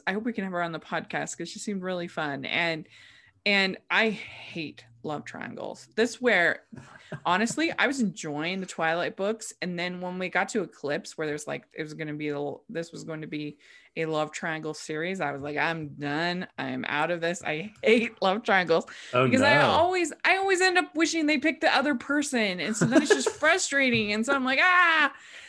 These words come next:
Speaker 1: And, uh, and so <laughs> I'm not saying this happened here, but I, I was just like, "Oh, why do they have to do a love triangle?" I mean, they, at least with Marina,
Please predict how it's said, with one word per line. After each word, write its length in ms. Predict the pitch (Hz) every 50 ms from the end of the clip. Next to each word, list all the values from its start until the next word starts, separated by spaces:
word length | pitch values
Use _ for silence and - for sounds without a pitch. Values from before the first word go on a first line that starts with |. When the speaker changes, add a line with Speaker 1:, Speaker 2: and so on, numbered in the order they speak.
| - - -
Speaker 1:
And, 260 | 233 247 247 240 233
uh, 240 | 226 226 220 214 226 226 - _ _ _ _ _ _ _
and 440 | 233 240 269 262 262 240 220 - - - _ 202
so 580 | 240 - 285 262 240 233 226 226 208 - - _ _ _ - - - _
<laughs> 300 | - 220 - - - -
I'm 120 | 294 254 294
not 160 | 302 320 330
saying 240 | - - 294 285 233
this 160 | 233 240 -
happened 340 | - 233 220 220 220 202 196
here, 260 | 202 214 202 190 180
but 300 | 175 180 175 139 - - _ _ _ _ _ _ _ _ _ _ _
I, 560 | 190 196 190 185 185 185 185 180 175 175 175 - _ _ -
I 200 | 165 185 180 175
was 180 | 175 175 175
just 180 | 175 170 - -
like, 180 | 190 180 - _
"Oh, 140 | 180 160 - - - - - - - - - - _
why 120 | - 330 320
do 100 | 294 226
they 80 | 196
have 80 | 180 165
to 80 | - 185
do 100 | 170 165
a 20 |
love 260 | 160 160 160 170 175 185
triangle?" 400 | - 190 170 170 160 160 - - - - - - -
I 60 | 220
mean, 240 | 226 240 247 240 220
they, 160 | 247 285 294
at 120 | 233 -
least 360 | 240 262 294 311 302 - - 240
with 200 | 226 240 220 202
Marina, 720 | 208 208 196 202 214 226 226 220 185 180 180 175 165